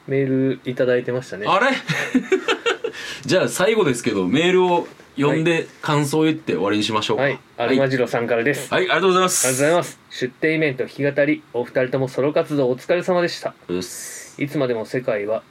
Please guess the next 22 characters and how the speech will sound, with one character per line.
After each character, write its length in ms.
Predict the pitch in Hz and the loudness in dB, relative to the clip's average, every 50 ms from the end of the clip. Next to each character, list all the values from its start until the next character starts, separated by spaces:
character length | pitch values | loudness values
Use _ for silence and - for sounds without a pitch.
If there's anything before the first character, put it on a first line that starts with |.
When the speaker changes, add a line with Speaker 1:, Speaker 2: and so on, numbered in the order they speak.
| - - | -12 -8
Speaker 1:
居 60 | 113 | -4
酒 220 | 110 131 123 135 143 | -2 -2 0 2 2
屋 100 | 135 135 | 2 2
ロ 100 | 143 151 | 2 0
ッ 60 | 143 | -2
ジ 160 | 139 127 120 | -4 -8 -6
で 100 | 113 113 | -4 -2
の 140 | 117 120 123 | -2 -2 -4
富 200 | - - - 127 | -4 -6 -6 -6
士 120 | 135 127 | -6 -6
寺 120 | 117 117 110 | -6 -6 -8
弾 80 | - | -8
き 120 | - 131 123 | -6 -2 -2
語 220 | 131 123 - 127 | 0 0 0 0
り 100 | 123 120 | -2 -2
行 20 | 117 | -4
っ 20 | |
て 160 | - - 139 | -6 -6 -4
き 60 | 135 151 | -2 -2
ま 100 | 143 135 | -4 -4
し 100 | - - | -4 -4
た。 160 | 120 110 | -4 -4